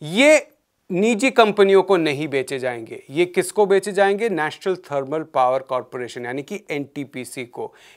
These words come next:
एनटीपीसी इनको खरीदेगी और कहा जा रहा है लगभग दस हजार करोड़ रुपए देकर खरीदेगी। लेकिन इन दोनों कंपनियों का अगर आप कर्ज जोड़ ले तो वो लगभग दस हजार छह सौ करोड़ है।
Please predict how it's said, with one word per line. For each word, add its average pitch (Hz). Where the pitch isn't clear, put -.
एनटीपीसी 254
इनको 202
खरीदेगी 175
और 175
कहा 165
जा 160
रहा 147
है 175
लगभग 151
दस 151
हजार 160
करोड़ 147
रुपए 139
देकर 123
खरीदेगी। 117
लेकिन 226
इन 240
दोनों 214
कंपनियों 214
का 220
अगर 190
आप 190
कर्ज 240
जोड़ 151
ले 170
तो 196
वो 170
लगभग 160
दस 156
हजार 170
छह 151
सौ 147
करोड़ 131
है। 127